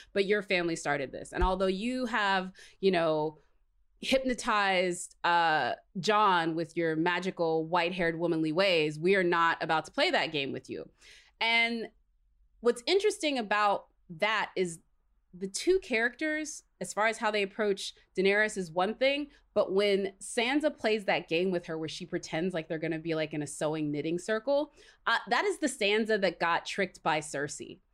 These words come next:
By the end of the conversation, she goes back to the Sansa that's eventually gonna be the Iron Queen, sort of woman of the North, but they play with that character in a, in a naive and stupid way. And they did the same thing in season seven,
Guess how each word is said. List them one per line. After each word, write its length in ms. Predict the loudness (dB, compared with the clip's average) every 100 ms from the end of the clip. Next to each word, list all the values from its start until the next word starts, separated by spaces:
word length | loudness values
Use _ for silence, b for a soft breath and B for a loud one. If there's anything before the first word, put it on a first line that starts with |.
| _ _ _ _ _
By 120 | -2
the 180 | 0 -2
end 300 | 0 2 2
of 120 | 0 -6
the 60 |
conversation, 920 | -6 -6 -4 -6 -2 -2 -2 -4 -4
she 180 | -6 -8
goes 300 | -4 -2 -2
back 260 | -2 -4 -4
to 80 | -10
the 80 | -10
Sansa 440 | -4 -4 -2 -6
that's 200 | -8 -8
eventually 440 | -6 -4 -4 -6 -4
gonna 200 | -4 -4
be 240 | -2 -2
the 120 | -2 -2
Iron 360 | -2 -2 -6
Queen, 380 | -8 -4 -2 -2
sort 240 | -4 -6 -6
of 180 | -10 -8
woman 300 | -4 -2 -4
of 120 | -6
the 80 | -6
North, 480 | 0 2 2 -2 -8 B B -2
but 120 | 0
they 140 | 0
play 380 | -4 -4 -2 0
with 180 | 0 0
that 240 | -2 -4
character 600 | 0 2 2 -2 -2 0
in 180 | 0 0 0 -2 -4
a, 40 |
in 80 | -2
a 60 | 0
naive 600 | 0 0 -2 -4 -4 -2
and 160 | -4
stupid 460 | -4 -4 -4 -4 -4
way. 380 | 0 2 2 0
And 100 | -2
they 80 | -2
did 180 | -4
the 60 | -8
same 460 | -6 -4 -2 -4 -4
thing 160 | -6
in 120 | -6
season 360 | -8 -12 -10 -8
seven, 460 | -2 -2 -2 -4